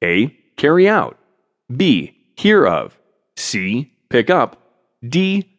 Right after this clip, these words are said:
talk back to. Answer C, pick up. Three, John was told to blank the old and outdated information on the product and replace it with the updated versions.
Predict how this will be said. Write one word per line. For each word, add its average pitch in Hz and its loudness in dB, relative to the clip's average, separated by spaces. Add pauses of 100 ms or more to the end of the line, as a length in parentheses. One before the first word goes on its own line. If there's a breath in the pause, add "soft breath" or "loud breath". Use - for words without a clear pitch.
(120)
talk 127 -2
back 104 -2
to. 67 -8 (420)
Answer 135 0 (120)
C, 92 -4 (240)
pick 101 -2
up. 82 -4 (960)
Three, 120 -2 (540)
John 180 0
was 202 4
told 165 2
to 139 4
blank 131 0
the 123 4
old 143 4
and 110 2
outdated 131 2
information 113 0
on 90 0
the 104 0
product 135 -2 (320)
and 127 -2
replace 220 2
it 85 -2 (220)
with 139 0
the 175 0
updated 101 0
versions. 80 -6